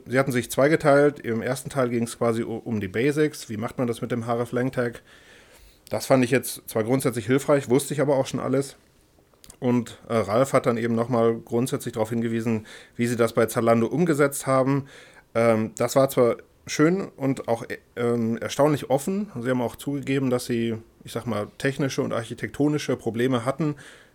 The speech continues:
die sie natürlich später gelöst haben, bis sie dieses H R F Langtag erstmal richtig ausspielen konnten.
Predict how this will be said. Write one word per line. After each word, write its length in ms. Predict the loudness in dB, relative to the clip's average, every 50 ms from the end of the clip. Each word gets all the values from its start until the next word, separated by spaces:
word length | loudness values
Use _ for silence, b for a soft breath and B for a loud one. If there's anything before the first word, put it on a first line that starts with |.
| _ -6
die 80 | -4 -2
sie 80 | 0
natürlich 260 | 0 0 0 0 -2 -2
später 260 | 0 0 2 2 2
gelöst 380 | 0 0 0 0 0 0 -2
haben, 260 | -2 -2 0 0 0 0
bis 140 | -2 -2
sie 80 | -2 -2
dieses 300 | -2 -2 -2 -2 -2 0
H 100 | 0 2
R 60 | 2
F 100 | 0 0
Langtag 300 | -2 -2 -2 -2 -4 -4
erstmal 240 | -4 -4 -4 -4 -4
richtig 260 | -4 -6 -8 -8 -6
ausspielen 400 | -6 -6 -6 -6 -4 -4 -4 -4
konnten. 400 | -2 -2 -4 -4 -4 -6 -10 -12